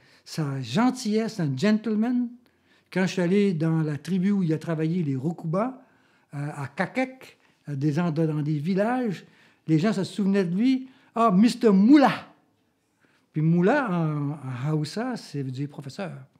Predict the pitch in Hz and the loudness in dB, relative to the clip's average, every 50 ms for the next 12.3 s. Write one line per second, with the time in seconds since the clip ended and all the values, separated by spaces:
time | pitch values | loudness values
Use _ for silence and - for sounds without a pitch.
0 | _ _ _ _ _ _ _ _ _ _ _ _ _ _ _ _ _ _ _ _ | _ _ _ _ _ _ _ _ _ _ _ _ _ _ _ _ _ _ _ _
1 | 151 156 160 160 - 180 170 170 180 202 208 196 165 147 147 - - _ _ _ | -4 -4 -4 -4 -4 -2 0 0 2 2 2 2 0 -2 -2 -8 -16 _ _ _
2 | - 143 147 143 156 156 156 - 196 180 160 - - - - 185 202 170 - - | -6 -4 -2 -2 -2 -2 -4 -4 -4 -4 -4 -6 -8 -10 -6 -4 -4 -4 -6 -10
3 | - - - - - - - - _ _ _ _ - 135 151 156 151 147 143 147 | -14 -16 -18 -20 -20 -20 -20 -20 _ _ _ _ -8 -4 -2 -2 -2 -2 -4 -6
4 | - - 226 214 175 190 170 - - 214 202 208 - 165 143 131 127 175 170 165 | -6 -2 -2 0 0 0 -2 -2 -2 -2 -2 -2 -4 -6 -6 -4 -2 -2 -2 -2
5 | 165 - - 160 165 180 190 170 - - - - 147 143 135 131 131 131 - _ | -4 -6 -4 -4 -2 -2 -2 -4 -8 -12 -12 -8 -8 -8 -8 -8 -10 -14 -18 _
6 | _ _ _ _ _ _ _ _ - 175 170 - 151 165 160 175 180 170 143 156 | _ _ _ _ _ _ _ _ -6 -6 -6 -2 0 0 0 2 0 -2 -4 -8
7 | 135 - - 185 175 160 156 143 139 135 131 127 131 - - 202 196 202 _ _ | -10 -8 -8 -6 -4 -4 -4 -4 -6 -6 -8 -12 -12 -12 -12 -14 -14 -16 _ _
8 | _ _ _ _ _ _ _ _ _ _ 139 127 131 135 143 147 139 - 147 127 | _ _ _ _ _ _ _ _ _ _ -14 -10 -8 -6 -6 -6 -8 -8 -12 -12
9 | - - - 190 214 202 151 131 123 135 127 139 160 180 170 160 147 139 135 131 | -14 -12 -10 -10 -8 -8 -8 -8 -8 -8 -8 -8 -10 -10 -12 -12 -14 -14 -14 -14
10 | 131 131 131 131 _ _ _ _ _ _ _ _ _ _ _ 143 143 143 175 196 | -16 -16 -18 -20 _ _ _ _ _ _ _ _ _ _ _ -8 -4 -2 0 0
11 | 214 220 214 185 147 147 147 143 143 143 135 - - 160 170 208 196 185 156 139 | 0 0 -2 -4 -4 -6 -6 -4 -4 -6 -6 -4 -4 -2 -2 0 -2 -2 -2 -2
12 | 151 180 226 277 277 220 | -2 -2 -2 -2 -4 -8